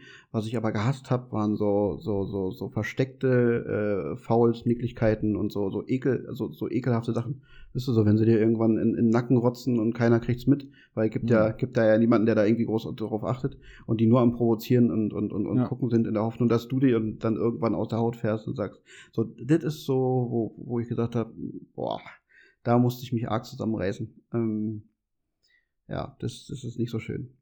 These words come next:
Speaker 1: Mach ich nicht.
Speaker 2: Ja.
Speaker 1: Ja.
Speaker 2: Ich, ich, ich, ich hab,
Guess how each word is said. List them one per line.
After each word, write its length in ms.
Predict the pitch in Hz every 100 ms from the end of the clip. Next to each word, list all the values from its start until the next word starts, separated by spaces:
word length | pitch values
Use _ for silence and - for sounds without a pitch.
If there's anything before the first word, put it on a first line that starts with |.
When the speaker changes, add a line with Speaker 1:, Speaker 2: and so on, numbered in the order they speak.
| _ _ _ _ _ - -
Speaker 1:
Mach 220 | - 95 98
ich 80 |
nicht. 280 | 85 - - - - _ _ _ _ _ _ _ _ _ _ _ _ _ _ _ _ _ _
Speaker 2:
Ja. 180 | 62 78
Speaker 1:
Ja. 200 | 95 - _ -
Speaker 2:
Ich, 180 | 123 - _
ich, 240 | 139 135
ich, 180 | 127 - -
ich 200 | 147 208
hab, 180 | 202